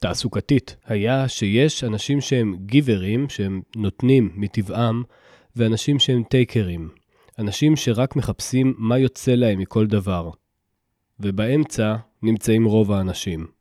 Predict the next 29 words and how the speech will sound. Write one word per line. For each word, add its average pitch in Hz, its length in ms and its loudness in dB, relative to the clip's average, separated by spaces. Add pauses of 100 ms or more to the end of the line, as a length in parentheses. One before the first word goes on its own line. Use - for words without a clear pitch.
(240)
הפרק 139 420 0
הזה 117 320 2
הופק - 420 -4
לזכרו 113 640 -2
של 104 340 -2 (100)
סמל 110 340 -2
ראשון 113 500 0 (220)
אורי 120 260 2
ג'רבי, 104 520 0 (140)
זכרו 104 360 0
לברכה, 104 520 -4 (440)
שמסר 120 500 -2
את 113 100 -4
נפשו 113 380 -4 (280)
בזמן 110 440 -4
הלחימה 101 500 -2
ברצועת 92 640 -6
עזה. 90 280 -10 (540)
אמו, 113 300 2 (120)
נעמי 113 380 0
ג'רבי, 104 500 -2 (220)
אמרה 110 260 0
לי 117 200 2
שהוא 101 280 0
היה 107 220 0
מאזין 110 460 -2
קבוע 104 520 -2 (260)
ואוהד 110 480 0
נלהב 107 420 0